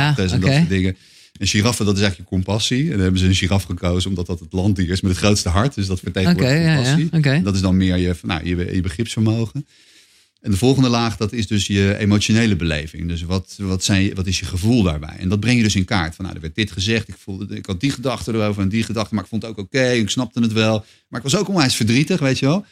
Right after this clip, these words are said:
Speaker 1: En dan, eh, breng je dat allemaal bij elkaar. En dan kom je dus eigenlijk bij die authentieke behoefte. Van, eigenlijk heb ik gewoon behoefte aan verbinding en begrip en dat je me hoort. En,
Speaker 2: Ja.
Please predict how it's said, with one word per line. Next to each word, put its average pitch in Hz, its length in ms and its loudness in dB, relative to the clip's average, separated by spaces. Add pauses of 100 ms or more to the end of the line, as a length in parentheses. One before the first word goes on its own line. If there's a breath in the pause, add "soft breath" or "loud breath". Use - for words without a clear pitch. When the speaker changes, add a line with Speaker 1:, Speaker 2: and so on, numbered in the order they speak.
(340 soft breath)
Speaker 1:
En 120 140 0
dan, 135 240 4
eh, 113 140 -10
breng 131 160 4
je 151 60 4
dat 117 100 -2
allemaal 123 180 -4
bij 101 140 -2
elkaar. 131 400 -4
En 127 80 -2
dan 110 100 0
kom 170 200 2
je 156 60 4
dus 131 160 2
eigenlijk 113 460 -6
bij 104 400 2
die 104 140 -2
authentieke 101 500 -2
behoefte. 92 440 0
Van, 85 160 -12
eigenlijk 110 340 -2
heb 92 100 -4
ik 87 80 -14
gewoon 87 200 -2
behoefte 82 280 -6
aan 82 120 -8
verbinding 82 500 0
en 82 100 -6
begrip 85 400 -2
en 82 80 -6
dat 80 120 -6
je 85 60 -8
me 82 100 0
hoort. 85 440 0
En, 85 160 -4
Speaker 2:
Ja. 110 280 -2